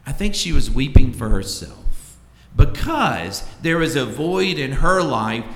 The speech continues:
that he had filled like no one else had filled. And her weeping was getting in the way. It was the means of expressing that, but it kept her from recognizing Jesus. Sometimes in our tears,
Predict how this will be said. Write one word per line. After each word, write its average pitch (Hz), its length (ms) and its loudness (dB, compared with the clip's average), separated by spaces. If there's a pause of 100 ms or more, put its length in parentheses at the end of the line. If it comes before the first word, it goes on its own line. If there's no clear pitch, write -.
(160)
that 131 180 -6
he 175 260 0
had 135 200 -2
filled 156 360 -2
like 120 260 -6
no 131 140 -4
one 147 240 -4
else 123 420 -8
had 120 260 -10
filled. 80 600 -12 (1700)
And 95 120 -10
her 95 120 -6
weeping 98 720 0 (160)
was 101 180 -16
getting 85 600 -14 (580)
in 98 100 -14
the 92 80 -14
way. 87 520 -12 (280)
It 143 80 -8
was 135 180 -12
the 131 80 -6
means 156 380 -2
of 139 120 0
expressing 151 680 -4
that, 120 200 0
but 123 120 -4
it 123 100 -12
kept 165 240 2
her 147 140 0
from 143 240 -6
recognizing 139 680 -2
Jesus. 117 560 -10 (340)
Sometimes 175 680 4
in 151 120 -4
our 147 100 0
tears, 151 680 -2